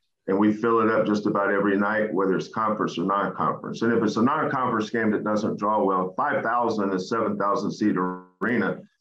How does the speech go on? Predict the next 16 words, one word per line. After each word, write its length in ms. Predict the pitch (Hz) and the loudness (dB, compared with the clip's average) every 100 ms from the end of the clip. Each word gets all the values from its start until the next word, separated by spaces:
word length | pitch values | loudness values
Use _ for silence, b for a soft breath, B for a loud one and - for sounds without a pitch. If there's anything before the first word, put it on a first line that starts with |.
| - | -10
is 140 | 92 | -2
like 320 | 110 104 - B B - | 0 2 0 B B -2
twenty 260 | 151 147 120 | 2 4 4
thousand 420 | 104 104 101 98 | 4 4 4 4
to 100 | 92 | 2
twenty-two 520 | - 143 110 104 90 | 2 2 4 4 2
thousand 340 | 92 90 85 - | 2 0 0 -2
seat 180 | 87 82 | -2 2
arena. 300 | 90 85 80 | 2 2 0
We 140 | 90 127 | 0 2
only 180 | 120 | 2
have 180 | 120 - | 2 0
two 160 | - 104 | 0 0
thousand 280 | 95 95 98 | 0 0 0
empty 180 | - | -4
seats. 560 | 80 - 85 - - | -6 0 0 0 -8